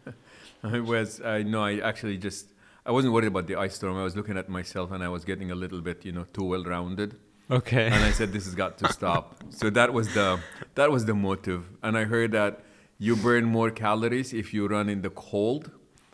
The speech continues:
Speaker 1: I said, "Well, I'm gonna weigh myself before and after."
Speaker 2: Oh, interesting. I actually didn't know that. Did you, um, uh, when you were running, was it, was the ice froze-, the floor, was it flo-, uh, frozen where you were running?
Speaker 1: You know, it was not. But what was interesting is that you would hear a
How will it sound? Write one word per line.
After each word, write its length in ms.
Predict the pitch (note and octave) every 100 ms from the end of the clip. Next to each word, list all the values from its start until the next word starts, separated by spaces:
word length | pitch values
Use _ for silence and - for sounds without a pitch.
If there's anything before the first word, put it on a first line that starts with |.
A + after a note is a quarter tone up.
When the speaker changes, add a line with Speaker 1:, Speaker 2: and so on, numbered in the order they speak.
| _ F#2
Speaker 1:
I 60 |
said, 200 | F#2 G#2
"Well, 320 | F#2+ F#2+ G2
I'm 160 | F#2 F#2
gonna 180 | G2+ G2
weigh 200 | G2+ G#2
myself 420 | G2 F#2 G2+ F2+
before 300 | F2+ F2 F2+
and 160 | F2+ F2
after." 540 | E2+ E2+ - - D#2 G2 _ _ _ _ -
Speaker 2:
Oh, 180 | F3+ G3+
interesting. 260 | G3+ C#3+
I 120 | C3+ D3+
actually 240 | D#3+ D3
didn't 140 | D3+
know 100 | D#3 B2+
that. 140 | G#2+ - - B2
Did 220 | C3+ B2+
you, 180 | F3+ F3+
um, 260 | D#3+ C3 - - - - _ -
uh, 440 | B2+ A#2+ A2 G#2 - -
when 180 | B2+ C3
you 120 | D3+
were 80 | B2
running, 300 | D3 E3+ A2
was 160 | G#2 A2+
it, 100 | A2+
was 220 | G#2+ G2+
the 140 | G#2+
ice 200 | A#2 B2+
froze-, 420 | - - C#3+ E3+ -
the 100 | A#2+
floor, 300 | - C#3+ C3
was 160 | G#2
it 80 | A2
flo-, 260 | - C3 -
uh, 160 | A#2 G#2+
frozen 420 | - C3 D3+ D#3+
where 80 | C3
you 100 | C3
were 60 | B2+
running? 300 | C#3+ F#3+ E3
Speaker 1:
You 140 | C3
know, 160 | D#3+ F3
it 240 | D3 -
was 240 | A#2 A2 G#2
not. 380 | A2 F#2+ D#2+ -
But 200 | G#2 -
what 160 | C3 G3
was 220 | F3+ A#2
interesting 500 | C#3+ D3 D3 - A2
is 140 | G2
that 220 | F#2+ F#2+ G2
you 200 | G2 C3
would 140 | A#2
hear 240 | G#2 A2+
a 100 | A2